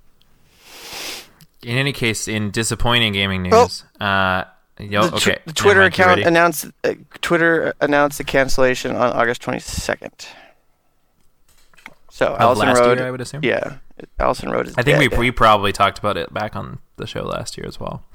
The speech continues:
Speaker 2: Probably, yeah, 'cause you were, like,
Speaker 1: Um,
Speaker 2: really gung ho about that game.
Speaker 1: Yeah, 'cause we never got P T, and that was the closest thing to it. So it looked pretty, it looked pretty awesome.
Speaker 2: Look, I think if I ever,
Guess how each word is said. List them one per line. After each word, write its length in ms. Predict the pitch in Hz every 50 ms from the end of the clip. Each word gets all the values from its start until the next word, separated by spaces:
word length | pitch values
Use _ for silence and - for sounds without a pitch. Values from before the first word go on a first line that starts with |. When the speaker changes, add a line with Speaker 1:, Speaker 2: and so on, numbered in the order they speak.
| - - - -
Speaker 2:
Probably, 480 | - - - - - - - - - - - - - - - - -
yeah, 160 | 160 - -
'cause 180 | - - 139 151
you 80 | 175
were, 140 | - 220 -
like, 140 | 120 120 110
Speaker 1:
Um, 280 | 110 127 120 123 127
Speaker 2:
really 360 | 135 143 147 151 151 139 131 110
gung 200 | 120 113 113 117
ho 120 | 117 113
about 160 | 104 104 104
that 100 | - -
game. 260 | 71 71 - - 131 - _ - 107
Speaker 1:
Yeah, 320 | 104 127 151 165 156 127
'cause 220 | 117 - 123 113 107
we 80 | 120 123
never 180 | 120 123 123 127
got 160 | 127 120 104
P 140 | - - 123
T, 280 | 110 - 131 143 147 113
and 100 | 98 98
that 160 | 98 101 85
was 120 | 104 107 107
the 60 | 110
closest 560 | - - 113 107 - - - 107 - - - -
thing 200 | - 110 110 113
to 220 | - 113 120 147 156
it. 160 | - - -
So 360 | - - - 110 113 110 107 - _ -
it 140 | - 113 107
looked 200 | 110 113 - -
pretty, 260 | - 117 120 120 120 - - - _ -
it 100 | - 110
looked 180 | 117 123 - _
pretty 180 | - 123 120
awesome. 460 | 117 113 117 123 113 - - - 117 - - _ _ _ _ _ _ -
Speaker 2:
Look, 240 | 160 160 135 - - _
I 40 | - 147
think 280 | 147 151 151 147 -
if 220 | 80 82 143 147 175
I 140 | 180 196
ever, 680 | - - 120 127 131 131 127 123 120 120 113 127 143 -